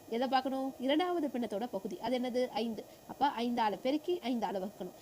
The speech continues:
இரண்டு பெருக்கல் ஐந்து என்ன வரும்? பத்து. மூன்று பெருக்கல் ஐந்து, பதினைந்து. அவ்வளவுதான். இப்ப நம்ம ரெண்டாவது பின்னத்தை எடுத்துக்குவோம். நாலு by ஐந்து. So, அப்ப, நாலு by ஐந்து. இப்ப நாலு by ஐந்து இரண்டாவது பின்னத்தை எடுத்துருக்கோம். அப்ப, எதை பார்க்கணும்? முதல் பின்னத்தை பார்க்கணும். முதல் பின்னத்தோட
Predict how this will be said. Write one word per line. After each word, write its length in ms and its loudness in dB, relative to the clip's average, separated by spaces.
இரண்டு 360 2
பெருக்கல் 200 0
ஐந்து 240 0
என்ன 120 2
வரும்? 360 0
பத்து. 380 -6
மூன்று 280 2
பெருக்கல் 280 0
ஐந்து, 340 -2
பதினைந்து. 520 -6
அவ்வளவுதான். 360 -4
இப்ப 160 -2
நம்ம 160 4
ரெண்டாவது 280 4
பின்னத்தை 340 -2
எடுத்துக்குவோம். 300 -2
நாலு 420 0
by 180 -2
ஐந்து. 260 -4
So, 120 -4
அப்ப, 160 0
நாலு 640 0
by 260 4
ஐந்து. 460 -4
இப்ப 180 2
நாலு 280 2
by 40 0
ஐந்து 360 4
இரண்டாவது 420 2
பின்னத்தை 300 -4
எடுத்துருக்கோம். 320 -8
அப்ப, 200 0
எதை 160 4
பார்க்கணும்? 400 2
முதல் 200 2
பின்னத்தை 280 -2
பார்க்கணும். 320 -4
முதல் 260 0
பின்னத்தோட 440 4